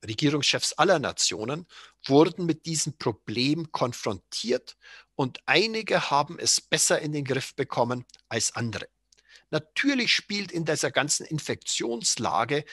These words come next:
auch immer Glück eine Rolle. Haben Sie zufällig, was wir ja hatten,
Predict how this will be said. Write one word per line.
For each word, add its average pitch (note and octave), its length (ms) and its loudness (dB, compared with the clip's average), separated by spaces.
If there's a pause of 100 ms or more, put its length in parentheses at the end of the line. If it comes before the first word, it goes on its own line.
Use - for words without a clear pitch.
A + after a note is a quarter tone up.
(220)
auch C3+ 240 4
immer D#3 280 2 (220)
Glück - 380 2
eine G#2+ 160 -2
Rolle. - 260 -6 (560)
Haben D#3 220 4
Sie D#3 160 2
zufällig, D3 680 2
was - 260 -2
wir E3+ 180 8
ja B2 240 6
hatten, D3+ 320 -2